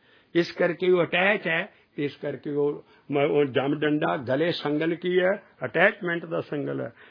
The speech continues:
ਜਮੇ ਡੰਡਾ ਗਲ ਸੰਗਲ ਪੜਿਆ, ਭਾਗ ਗਏ ਸੇ ਪੰਜ ਜਨ।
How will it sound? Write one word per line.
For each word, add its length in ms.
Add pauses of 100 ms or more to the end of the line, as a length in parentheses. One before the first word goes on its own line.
(100)
ਜਮੇ 240
ਡੰਡਾ 400
ਗਲ 200
ਸੰਗਲ 420
ਪੜਿਆ, 540 (460)
ਭਾਗ 420
ਗਏ 320
ਸੇ 160
ਪੰਜ 380
ਜਨ। 200